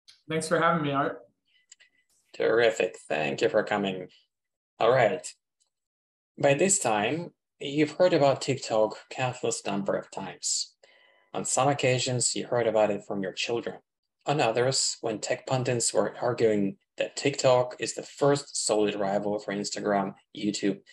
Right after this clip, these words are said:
Speaker 2: Snapchat video marketing buyers. But you may get this impression, "Well, it's not for me. It will, will not work for my business because I have no clue what to do with it." Well, on this episode, we will do our best to change your mind.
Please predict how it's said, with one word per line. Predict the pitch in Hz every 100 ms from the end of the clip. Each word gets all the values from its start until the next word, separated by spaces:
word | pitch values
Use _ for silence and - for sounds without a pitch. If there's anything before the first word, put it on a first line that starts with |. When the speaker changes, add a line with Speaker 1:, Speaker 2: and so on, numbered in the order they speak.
| _
Speaker 2:
Snapchat | - 101 107 104 113 101 -
video | 104 98
marketing | - 101 98 95 -
buyers. | 90 - - - - - _ _ _ - - - _ _
But | 131 -
you | 165
may | 165
get | 143 135 127
this | 120 -
impression, | 107 104 101 -
"Well, | 131 143 143 147 147 139
it's | 135 -
not | 101 104 -
for | 110
me. | 98 95 95 92
It | - - -
will, | 120 - - _ -
will | 127
not | 120 113 113 117
work | 110 104 -
for | -
my | 107 98
business | - - 147 139
because | - - 107 -
I | 123
have | - 123 117
no | 113 120 123 127
clue | - 107 101 98
what | 95 92 -
to | 95
do | 107 95
with | 92
it." | - - _ _ _ - - _ -
Well, | 101 113 120
on | 117
this | 113 -
episode, | 117 117 135 113
we | 110 113 107
will | 104 98
do | 107
our | 92
best | 90 101 110 - -
to | 120
change | - - 107 110
your | 98 90
mind. | - - - -